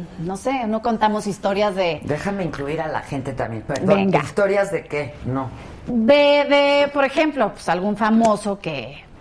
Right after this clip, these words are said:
Speaker 1: pues, hizo alguna travesura con su esposa y le pasó algo en la travesura <laughs> y nosotros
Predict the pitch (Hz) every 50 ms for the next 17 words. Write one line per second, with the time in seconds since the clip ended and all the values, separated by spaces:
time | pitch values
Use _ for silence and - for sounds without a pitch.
0 | - - - - - - - 202 - - 202 190 180 190 185 185 175 - 175 170
1 | 160 160 - 180 170 175 170 - 165 165 - 170 170 165 170 - - 214 214 196
2 | 196 165 - 175 165 156 170 202 - - - - - - - - - - - -
3 | - - 165 156 156 147 151 147 147 143 135 - 135 135 139 - - 175 175 175
4 | 170 170 175 170 170 170 170 - - 175 170 175 190 185 - - 277 285 277 269
5 | 254 240 233 220 214 220 226 254 339 440 - - - - - - - - - 440
6 | - 440 349 - - 349 370 370 294 - 311 339 320 311 - - - - - -
7 | 285 277 262 262 269 254 285 294 294 - 339 349